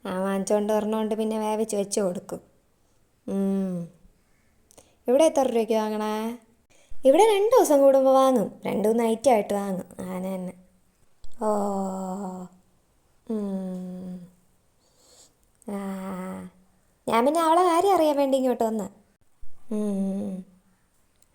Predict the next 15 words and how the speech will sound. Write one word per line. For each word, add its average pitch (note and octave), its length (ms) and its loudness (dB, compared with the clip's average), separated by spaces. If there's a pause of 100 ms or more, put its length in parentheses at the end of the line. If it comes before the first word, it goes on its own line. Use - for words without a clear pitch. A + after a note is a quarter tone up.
(320)
വല്ലപ്പോഴൊക്കെ G#3+ 540 2
ഇങ്ങോട്ട് G#3+ 360 -2
വായേ. G#3 580 -2 (540)
എന്നെ G#3+ 260 0
അല്ലാതെ A3 300 0
ഈ A3 80 -2
പെണ്ണെ G#3+ 280 -2
ഇവിടെ G#3 240 -2
നിന്ന് G#3+ 120 -4
വെളിയിൽ G#3 300 -2
ഇറക്കൂല. F#3 460 -4 (840)
കേട്ടാ? G#3+ 460 -6 (580)
ഓ. G3+ 380 -10 (2000)
പിന്നെ G#3 240 0
ശരിയെടി. G#3+ 680 -2